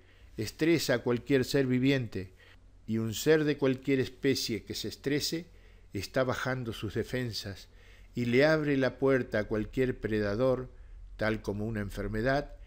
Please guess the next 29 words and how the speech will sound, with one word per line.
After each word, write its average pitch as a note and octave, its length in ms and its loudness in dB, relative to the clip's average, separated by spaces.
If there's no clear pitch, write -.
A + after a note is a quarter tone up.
que G#2+ 200 -6
quiera C3+ 340 2
aprovecharse A2+ 880 0
de G#2 140 -4
la G2+ 100 -6
situación C3 720 -6
en F#2+ 120 -10
que - 100 -10
se - 140 -10
encuentra, F#2 600 -12
desprotegido, F#2 960 -8
inerme. G2 560 -6
Es C#3+ 100 4
por C#3+ 240 0
eso D#3 320 0
que B2+ 120 -2
el C3 100 2
humo C3+ 420 -2
no C3+ 200 -4
calma C#3+ 360 2
a G2 40 -2
las F#2+ 200 -6
abejas, F#2+ 580 -10
las G#2 180 -2
pone D3+ 320 2
en C3 80 0
alarma, A#2+ 720 2
las - 220 -6
estresa, C3 680 -2